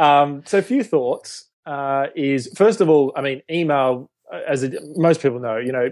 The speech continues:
most of the stuff in your email, eighty percent of it's not really the most important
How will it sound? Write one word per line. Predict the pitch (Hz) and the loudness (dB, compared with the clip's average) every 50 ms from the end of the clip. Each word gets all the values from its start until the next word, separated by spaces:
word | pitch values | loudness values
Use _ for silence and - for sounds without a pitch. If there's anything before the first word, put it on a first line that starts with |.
| - | -4
most | 165 151 156 175 160 - | -4 0 0 2 2 2
of | 156 | 0
the | |
stuff | 131 - 147 135 - | 2 4 2 2 2
in | 135 | -2
your | 127 127 127 | -4 -4 -4
email, | 123 123 120 120 120 131 143 | -6 -6 -4 -6 -4 -2 0
eighty | 139 135 135 | 0 0 0
percent | 127 123 120 - 139 127 120 | -2 -4 -6 -8 -6 -6 -6
of | 113 | -6
it's | 117 113 - - - - _ _ _ _ _ _ _ - | -6 -6 -8 -10 -14 -14 _ _ _ _ _ _ _ -8
not | 139 135 147 147 139 139 - - - | -2 2 4 4 4 2 0 -8 -4
really | 147 143 143 139 143 135 135 127 | 2 4 6 6 6 6 6 4
the | 120 | 2
most | 131 131 131 135 120 - | 0 0 0 0 0 -2
important | 139 117 - - 143 139 135 131 127 127 123 | -6 -6 -2 0 0 0 0 -2 -8 -10 -10